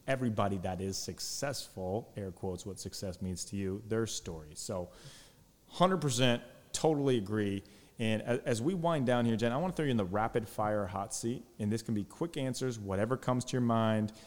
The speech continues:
You are on the hot seat. The first one I have for you, Jen Cohen, is what is your favorite mindset quote? Do you have a quote that's plastered on your bathroom mirror, on your refrigerator, on your, on your phone?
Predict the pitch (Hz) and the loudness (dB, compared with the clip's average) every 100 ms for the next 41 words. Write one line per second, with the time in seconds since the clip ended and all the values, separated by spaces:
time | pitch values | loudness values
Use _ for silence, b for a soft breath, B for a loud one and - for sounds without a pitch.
0 | B 113 123 107 - 95 95 104 113 - | B -4 0 0 0 -4 -2 -2 -4 -8
1 | B - 95 85 101 104 - - 110 - | B -8 -8 -6 -6 -6 -4 -2 -2 -4
2 | 87 - 107 - 101 101 98 107 - 101 | -8 -4 -2 0 0 2 0 -2 -2 0
3 | 101 104 101 - 98 104 95 90 87 104 | 0 0 0 0 0 0 -2 -4 -6 -6
4 | 196 - - - 156 135 113 110 - - | -8 -8 -10 -2 -2 0 -2 -2 -4 -8
5 | 151 165 - 160 - - 107 101 104 123 | -6 -6 -6 -8 -8 -8 -4 -2 -2 -2
6 | 135 127 - 120 117 - - - 113 110 | -2 -2 -2 -2 -4 -6 -20 -16 -8 -2
7 | 110 90 - - - 113 123 143 180 196 | -2 -4 -8 -8 -8 -2 0 0 0 -4
8 | - 233 160 131 - B B B B B | 6 8 8 6 2 B B B B B
9 | - 113 - - - 113 - - 110 107 | 0 0 -2 -8 -4 -4 -2 0 2 4
10 | 104 104 104 110 107 104 101 107 - 110 | 4 2 2 2 4 4 4 2 2 2
11 | 104 104 104 104 107 107 - 110 107 - | 4 4 6 4 4 2 0 0 -2 0
12 | 120 107 101 | 0 2 0